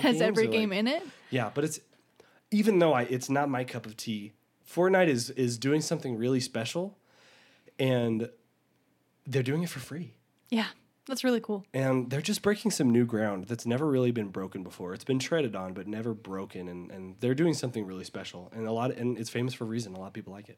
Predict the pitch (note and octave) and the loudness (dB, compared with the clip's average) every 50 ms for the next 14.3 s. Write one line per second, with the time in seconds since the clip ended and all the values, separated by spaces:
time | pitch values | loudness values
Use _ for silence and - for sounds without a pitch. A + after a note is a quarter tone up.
0 | _ - B3 A#3+ B3+ A3 - _ _ _ _ _ _ - _ - - - - _ | _ -4 -2 0 0 -2 -4 _ _ _ _ _ _ -20 _ -20 -20 -20 -20 _
1 | - - - C4+ C4 - C4+ C4 C4+ C#4 C4+ A#3+ - - - - - - - - | -8 0 2 2 4 4 4 4 4 2 0 -2 -4 -10 -20 -20 -20 -10 -2 0
2 | A3 A#3 G#3+ A3 - G#3 A3 A#3+ G#3+ G3 F#3+ F#3 F#3 - - - _ _ _ _ | 0 0 0 -2 -4 -4 -4 -2 -2 -4 -4 -4 -6 -8 -12 -20 _ _ _ _
3 | _ _ _ _ - - - - F3+ F#3+ A#3 F#4 E4 A3 - A3 A3 A3 A3+ A3+ | _ _ _ _ -4 -4 -4 -4 -4 -4 -2 -2 -2 0 2 4 4 4 4 4
4 | C4 A3+ B3 C#4+ A#3+ B3 A#3+ G3+ A3+ A#3+ B3+ C4+ C4+ C4 C#4 C#4 C#4 C4 C#4 C4 | 6 6 6 4 4 2 2 2 4 4 4 6 4 4 4 4 2 2 2 2
5 | A3+ A3+ G#3+ B3 F#4 - - G3+ F#3 E3 F3+ G3 F#3 _ - - D#3+ E3 - - | 2 2 2 2 0 0 -2 -4 -2 -2 -4 -6 -6 _ 0 4 4 4 4 4
6 | F#3+ G3+ G#3 G3+ - E3+ E3+ E3 - - F#3+ G3+ G3+ F3+ D3 D3 C#3+ - - C3+ | 4 4 4 6 4 4 4 4 2 2 2 2 4 4 2 2 0 -2 0 -2
7 | B2 B2+ B2+ B2+ A#2+ G2+ - - A2 G2+ F#2 F#2+ A2 B2 B2+ _ _ _ _ _ | -2 -2 -2 -4 -6 -8 -8 -8 -8 -10 -10 -10 -14 -16 -20 _ _ _ _ _
8 | _ _ _ - - A#3+ C4+ - G#3 G#3 G3 - G#3+ G#3 - G#3+ C#4 B3+ C3+ - | _ _ _ 0 4 4 4 4 2 2 2 2 2 2 4 2 4 4 4 4
9 | C#3 D3+ D3 C3+ B2 A2+ A2 A#2+ A#2+ B2+ B2 - C3 C3 B2 A2 G#2 G#2+ G2+ G2+ | 4 4 2 2 2 2 2 2 0 0 0 -2 -2 -2 0 0 0 -2 -4 -6
10 | G2 - - - _ _ _ _ _ _ _ _ _ _ _ _ _ _ _ _ | -8 -8 -10 -12 _ _ _ _ _ _ _ _ _ _ _ _ _ _ _ _
11 | _ _ _ - B3 B3 - - - - B3 B3 - - - _ _ _ _ _ | _ _ _ -2 -2 -2 -2 -6 -6 -6 -8 -8 -8 -16 -20 _ _ _ _ _
12 | _ - - A3+ B3 - C#4 G#3 - G#3 A#3 D#4+ - G4+ D#4 G#3+ F#3+ F3 - C#3+ | _ 0 2 4 4 6 6 4 6 6 4 4 4 4 0 0 0 0 4 4
13 | E3 D#3+ C#3+ - - B2 D3 E3+ G3+ A#3 E4+ G4 C4+ G#3 A#2+ A2 G#2+ G#2 G#2 A2+ | 4 4 4 2 0 -2 -2 0 2 2 4 4 2 2 2 -2 -2 -2 0 0
14 | A#2+ A2 G2+ G2 - | 0 0 0 -4 -8